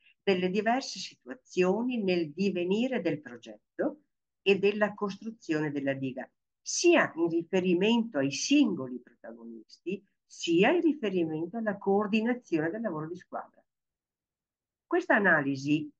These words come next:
che è inequivocabilmente influenzata dal rigore del pensiero scientifico proprio delle tue competenze in qualità di fisica, e si sentono tutte, si avvale di un campo di ricerca finora sconosciuto ed estraneo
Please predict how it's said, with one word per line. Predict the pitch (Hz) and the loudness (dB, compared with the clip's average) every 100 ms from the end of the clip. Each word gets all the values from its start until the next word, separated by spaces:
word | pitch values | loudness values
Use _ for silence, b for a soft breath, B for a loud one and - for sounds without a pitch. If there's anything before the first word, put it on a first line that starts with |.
| _ _ | _ _
che | 160 | -2
è | |
inequivocabilmente | 156 143 - 143 139 139 165 151 147 175 240 233 | 2 2 2 -2 -2 -2 0 2 2 2 2 2
influenzata | 170 - 139 147 147 160 165 139 | -2 -2 -4 -4 0 0 2 -2
dal | 131 135 | -2 -2
rigore | 139 139 190 202 151 | -2 2 4 4 2
del | 120 - | -4 -8
pensiero | 143 147 185 175 | -8 -4 -2 -2
scientifico | 170 143 139 196 202 175 - 127 | -4 -8 -8 -6 -6 -8 -12 -8
proprio | 135 160 165 | -6 -4 -6
delle | 135 131 - | -6 -8 -10
tue | 226 190 | -10 -10
competenze | 143 135 143 151 147 147 | -12 -10 -10 -4 -6 -6
in | 127 | -16
qualità | 127 127 123 120 | -16 -16 -14 -12
di | 113 131 _ | -12 -14 _
fisica, | 107 110 - 214 220 b _ | -20 -20 -10 -8 -8 b _
e | 233 | -8
si | - | -8
sentono | 185 139 123 - 123 - | -10 -8 -8 -10 -18 -20
tutte, | _ _ _ 190 - _ _ _ _ _ _ _ _ | _ _ _ -8 -8 _ _ _ _ _ _ _ _
si | - - | -8 2
avvale | 302 240 160 135 135 147 147 B B | 2 2 2 2 4 2 -2 B B
di | - | -2
un | 247 | 0
campo | 233 220 226 190 | 4 4 4 -2
di | 156 | -6
ricerca | 156 156 180 175 190 185 | -10 -4 -2 -2 -4 -6
finora | 185 165 151 151 | -4 -4 -6 -12
sconosciuto | - 135 127 139 - 233 - 247 | -10 -8 -8 -10 -10 -10 -8 -6
ed | 170 | -2
estraneo | 165 - - 143 123 131 151 170 | -2 -4 -2 0 0 -2 -2 -4